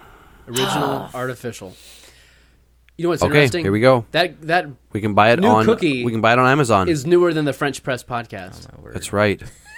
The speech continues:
Speaker 2: Oh, my word.
Speaker 3: Started production, they started reproduction of the Hydrox in twenty fifteen, twenty seventeen. They changed the recipe to remove artificial flavors and got non-G M O certified.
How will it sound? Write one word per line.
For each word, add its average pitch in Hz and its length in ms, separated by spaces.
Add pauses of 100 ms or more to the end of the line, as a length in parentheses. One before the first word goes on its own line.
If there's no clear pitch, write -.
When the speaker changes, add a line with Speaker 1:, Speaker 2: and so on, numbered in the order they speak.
(560)
Speaker 2:
Oh, 160 360
my 135 120
word. 104 540 (800)
Speaker 3:
Started 143 340
production, 135 520 (540)
they 104 200
started 139 320
reproduction 107 640
of 98 80
the 87 60
Hydrox 92 440
in 90 220 (440)
twenty 92 200
fifteen, 123 560 (240)
twenty 92 200
seventeen. 117 540
They 101 140
changed 104 300
the 101 40
recipe 101 320
to 95 80
remove 90 240
artificial 87 400
flavors 127 480 (320)
and 90 160
got 85 220
non-G 90 360
M 87 120
O 82 60
certified. 101 600